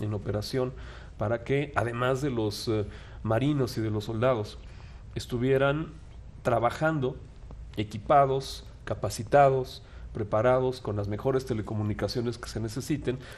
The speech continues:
para efectos de poder ir disminuyendo la violencia de manera efectiva?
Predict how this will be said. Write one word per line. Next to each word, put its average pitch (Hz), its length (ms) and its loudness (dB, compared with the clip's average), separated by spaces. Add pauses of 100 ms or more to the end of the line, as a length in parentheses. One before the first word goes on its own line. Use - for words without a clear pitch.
(140)
para 110 160 2
efectos 117 400 -2
de 117 80 0
poder 113 480 -2
ir 113 240 -2 (480)
disminuyendo 156 800 4
la 175 120 6
violencia 131 440 2
de 123 40 0
manera 107 280 0
efectiva? 135 480 -2